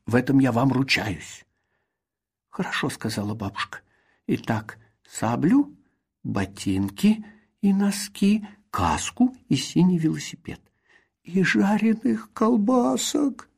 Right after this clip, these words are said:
добавил Каспер. «Жареных колбасок?» спросила бабушка.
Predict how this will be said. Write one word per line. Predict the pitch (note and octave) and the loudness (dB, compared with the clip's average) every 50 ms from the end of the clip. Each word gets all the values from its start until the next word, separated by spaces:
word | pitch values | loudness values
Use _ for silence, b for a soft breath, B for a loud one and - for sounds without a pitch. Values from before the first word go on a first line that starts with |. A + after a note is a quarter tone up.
| _ _ _ - | _ _ _ -4
добавил | F#2 E2+ E2 E2+ D#2+ D#2+ E2+ D#2 | -2 -2 -2 -2 -4 -4 -6 -10
Каспер. | - - - D#2+ D#2+ D#2 - - _ - - - - - _ _ _ _ _ _ _ _ _ _ _ _ _ _ - | -10 -12 -14 -12 -12 -12 -14 -14 _ -14 -14 -14 -14 -16 _ _ _ _ _ _ _ _ _ _ _ _ _ _ -10
«Жареных | - G2+ F2+ G2 C#3+ F3+ E3+ D#3+ E3 E3+ D#3 D3+ - - | -8 -4 -2 0 0 0 0 0 0 -2 -4 -4 -6 -14
колбасок?» | - - B2+ A#2 A#2 A#2+ - - - D3+ F#3+ - - - C#4 C#4 - - - _ _ _ _ _ _ _ _ | -10 -8 -8 -8 -8 -10 -6 -4 -2 -2 -2 -4 -4 -6 -6 -6 -8 -20 -20 _ _ _ _ _ _ _ _
спросила | - E2 F2+ F2+ - - - C#2 | -10 -8 -8 -6 -6 -8 -10 -10
бабушка. | C2+ - C#2 C#2+ - - - - - | -10 -12 -12 -12 -12 -14 -16 -16 -18